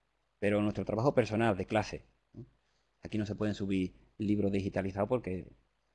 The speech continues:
hoy por hoy está prohibido, ¿eh? Incluso me atrevería a decir que con la nueva ley que van a sacar, ¿eh? Esta de, no me acuerdo, la Sa-, la Salle me parece que se llama, ¿no? De ver, eh,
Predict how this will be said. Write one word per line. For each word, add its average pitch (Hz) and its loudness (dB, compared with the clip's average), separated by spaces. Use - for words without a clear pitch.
hoy 95 0
por 98 0
hoy 107 2
está 98 -2
prohibido, 101 -2
¿eh? 120 -6
Incluso 104 2
me 98 0
atrevería 95 2
a - 2
decir 120 2
que 151 6
con 104 2
la 95 4
nueva 101 4
ley 110 4
que 117 4
van 113 4
a 110 2
sacar, 117 4
¿eh? 113 2
Esta 98 0
de, 95 0
no 76 -8
me 95 -2
acuerdo, - -6
la 87 -2
Sa-, - -4
la 90 -6
Salle 123 0
me 104 0
parece 98 -8
que 92 -14
se 92 -12
llama, 113 2
¿no? 123 -2
De 107 0
ver, 117 0
eh, 95 0